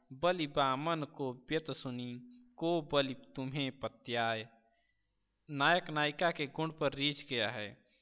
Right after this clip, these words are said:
वह नायक से कहती है कि तुम्हारी रीति बड़ी बेढप है, तुमने उंगली छुआ ही नहीं कि पहुँचा पकड़े।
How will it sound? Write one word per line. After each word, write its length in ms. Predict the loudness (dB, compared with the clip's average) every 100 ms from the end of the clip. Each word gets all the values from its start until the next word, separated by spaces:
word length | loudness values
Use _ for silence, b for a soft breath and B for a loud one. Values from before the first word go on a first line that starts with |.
| _ -4
वह 180 | -2
नायक 420 | -2 0 2 0 -2
से 380 | -4 -4 -6 _ _ _ -4
कहती 380 | -4 -4 -6 -4
है 220 | -4 -6 -10 _ _ _ _ _ _ _ _ _ 2
कि 400 | 2 2 -18 _ -8
तुम्हारी 460 | -6 0 2 2 2
रीति 300 | 0 0 -2
बड़ी 300 | 0 0 -2
बेढप 560 | -2 -2 2 0 0
है, 260 | -8 -8 -14 b b -6
तुमने 380 | -2 -2 -2 -4
उंगली 560 | -6 -4 -4 -4 -8 -14
छुआ 380 | -12 -8 2 2
ही 220 | 2 -2
नहीं 400 | -2 -2 -2 -2
कि 180 | -4 -4
पहुँचा 520 | -4 -4 -4 2 2
पकड़े। 500 | 2 -4 -6 -8 -8